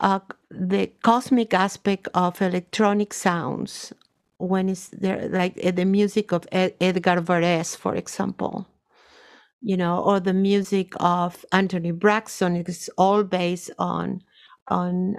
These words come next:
um, measurements and galactic mes-, measurements. And the space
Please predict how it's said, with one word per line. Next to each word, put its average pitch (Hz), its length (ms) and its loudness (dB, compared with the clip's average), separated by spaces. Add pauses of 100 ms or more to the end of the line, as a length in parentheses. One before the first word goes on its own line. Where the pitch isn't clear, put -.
um, 185 500 -4 (260)
measurements 196 1120 -2
and 190 340 -4
galactic 196 540 0
mes-, 185 460 -2
measurements. - 920 -2 (880)
And 190 640 0 (2000)
the 214 220 2
space - 1300 -2